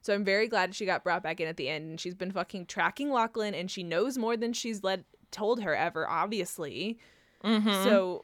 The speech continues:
Speaker 1: like, I'm hoping that reunion is very insightful.
Speaker 2: Yeah, I'm also kinda hoping that, like, there's some sort of, like, "I was a nurse in the lab, I know who you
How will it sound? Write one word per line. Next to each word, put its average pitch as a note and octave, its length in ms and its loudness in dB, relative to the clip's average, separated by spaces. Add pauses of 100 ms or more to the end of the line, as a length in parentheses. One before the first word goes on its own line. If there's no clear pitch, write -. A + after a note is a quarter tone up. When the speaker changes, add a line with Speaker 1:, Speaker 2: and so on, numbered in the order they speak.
(220)
Speaker 1:
like, F#3+ 180 0
I'm G3+ 120 4
hoping A#3 320 -2
that E3+ 260 4
reunion G3+ 880 -4
is E3 340 -4
very D#3 460 -2
insightful. G#2+ 840 -6 (320)
Speaker 2:
Yeah, D#4 300 6
I'm D#4 140 4
also A4 180 0
kinda G#4 200 2
hoping C#4+ 400 0
that, A3 120 0
like, A3+ 220 -2
there's A#3 280 0
some C#4 280 -2
sort A#3+ 520 2
of, G#3 560 2
like, F3+ 400 4
"I G3+ 300 10
was F#3+ 320 4
a F3+ 100 2
nurse F#3 560 2
in F#3+ 280 0
the F3+ 180 2
lab, F#3 400 6
I F3+ 140 6
know F#3 260 4
who F#3+ 260 -2
you F3+ 320 -4